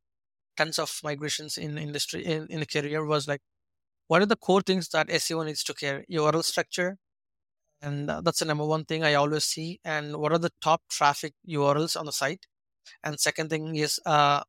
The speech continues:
are the, all the S E O elements is carried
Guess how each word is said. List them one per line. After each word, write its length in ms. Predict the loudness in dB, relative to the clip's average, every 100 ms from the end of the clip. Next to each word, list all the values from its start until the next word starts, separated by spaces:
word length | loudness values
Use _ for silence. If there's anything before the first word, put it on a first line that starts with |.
| _ 2
are 320 | 4 4 2 -4
the, 140 | -4 4
all 200 | 4 6
the 120 | 2
S 140 | 2
E 60 | 0
O 80 | -2
elements 400 | -2 -6 -8 -6
is 140 | -4
carried 400 | 2 2 2 -4